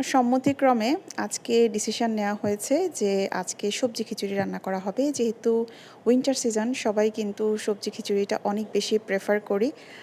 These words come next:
আর আমার কাছে তো মনে হয় শীতকাল মানেই বেশি করে ধনিয়া পাতা, শিম, টক টমেটো এই সব কিছু দিয়ে একটা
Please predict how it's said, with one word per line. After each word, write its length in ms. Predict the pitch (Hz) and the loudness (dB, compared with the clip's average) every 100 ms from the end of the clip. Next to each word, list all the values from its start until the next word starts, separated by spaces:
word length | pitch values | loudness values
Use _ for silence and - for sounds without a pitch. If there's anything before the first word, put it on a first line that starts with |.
| - | -4
আর 200 | 202 208 - | -2 0 0
আমার 220 | 208 220 | 0 0
কাছে 300 | 220 208 226 | 0 -2 0
তো 260 | 220 220 214 | 2 4 4
মনে 240 | 202 208 | 0 -2
হয় 300 | 214 208 214 | -2 0 0
শীতকাল 420 | - 208 - 208 | 0 -4 0 0
মানেই 260 | 208 202 208 | 0 -2 -2
বেশি 220 | 202 - | -2 -2
করে 160 | 208 202 | 0 0
ধনিয়া 320 | 208 196 202 | 0 0 -4
পাতা, 360 | 202 196 208 | -4 -2 0
শিম, 440 | 208 - 214 208 208 - - - - | -2 -4 -4 -4 -4 -8 -20 -14 0
টক 160 | 220 214 | 0 0
টমেটো 360 | - 202 202 214 | 0 -2 0 0
এই 120 | 208 | 2
সব 200 | 208 262 262 | 0 -4 -6
কিছু 240 | 254 240 233 | -6 -2 -2
দিয়ে 280 | 214 226 | 0 2
একটা 440 | 220 196 - 214 | 2 0 0 0